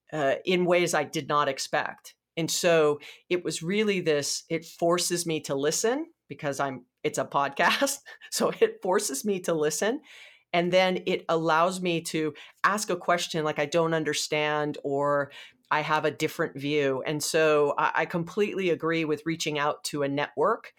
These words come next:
uh, and having those conversations, but it really will teach you to have to listen,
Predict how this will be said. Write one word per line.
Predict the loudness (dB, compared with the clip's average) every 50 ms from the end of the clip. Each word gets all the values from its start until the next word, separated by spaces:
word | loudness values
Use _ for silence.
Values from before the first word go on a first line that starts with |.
| -20 -20 _ _ _ _ _ -6
uh, | -6 -4 -2 -2
and | -2 -2
having | 0 2 2 2 2 2 0
those | 0 0 -2 -2
conversations, | -2 -2 -2 -2 -2 -4 -6 -6 -4 -4 -4 -4 -2 -2 -2 -2 -2 -4 -4 -8 -10 -16 -20 _ _ _ _
but | 2 2
it | 2 2 2
really | 0 -2 -2 0 0 2 2 2
will | 0 0 -2 -2 -2 -6 _ _ _ _ _
teach | -12 -8 -6 -6 -6 -4 -4 -2 -2
you | -2 -2 -2 -4 -6
to | -8 -10
have | -8 0 2 2 2 0 -2
to | -4 -4
listen, | -2 -2 -2 0 0 -2 0 -2 -2 -2 -2 -2 -4